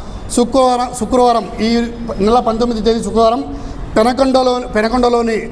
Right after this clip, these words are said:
నిర్మాణంలో ఉన్నటువంటి మెడికల్ కళాశాలని, ఆ, పరిశీలిస్తాం. అందులో భాగంగా ఈ క-, ఈ కార్యక్రమానికి, ఆ, యువజన విభాగం రాష్ట్ర అధ్యక్షులు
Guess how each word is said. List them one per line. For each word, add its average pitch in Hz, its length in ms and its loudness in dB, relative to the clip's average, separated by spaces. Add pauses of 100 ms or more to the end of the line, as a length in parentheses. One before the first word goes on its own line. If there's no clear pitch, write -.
(220)
నిర్మాణంలో 247 600 2
ఉన్నటువంటి 220 640 0 (440)
మెడికల్ 233 300 4
కళాశాలని, 220 800 0 (480)
ఆ, 190 140 6
పరిశీలిస్తాం. 220 680 0 (440)
అందులో 240 260 4
భాగంగా 262 420 0
ఈ 254 140 -2
క-, 220 360 -4
ఈ 220 80 2
కార్యక్రమానికి, 233 920 0 (720)
ఆ, 185 400 2
యువజన 262 300 0
విభాగం 254 460 0 (340)
రాష్ట్ర 247 340 2
అధ్యక్షులు 233 600 0